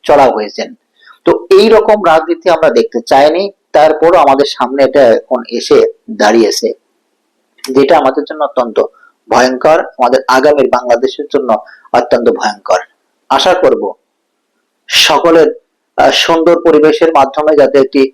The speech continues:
আগামী সুন্দর বাংলাদেশ গড়ে উঠুক, সেই প্রত্যাশা, সেই বিশ্বাস আমাদের মধ্যে সবসময় থাকবে।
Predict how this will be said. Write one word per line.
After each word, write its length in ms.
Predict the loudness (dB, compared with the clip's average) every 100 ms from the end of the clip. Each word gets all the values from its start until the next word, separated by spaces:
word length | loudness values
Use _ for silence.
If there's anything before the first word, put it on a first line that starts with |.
| _ _ -4
আগামী 300 | 0 2 0
সুন্দর 380 | -2 -2 2 2
বাংলাদেশ 440 | 4 2 2 0 -4 _
গড়ে 320 | -10 0 2 2
উঠুক, 380 | 0 -4 -10 -14 _ _ _
সেই 260 | 0 0 2
প্রত্যাশা, 640 | -2 0 -4 0 0 0
সেই 360 | -4 -2 2 2 0 -8 _ _
বিশ্বাস 420 | -2 -2 2 2
আমাদের 280 | 4 2 2 0
মধ্যে 240 | 0 2 0 -2 _ -18
সবসময় 500 | -6 -6 -2 -2 -2
থাকবে। 420 | -4 -8 -8 -10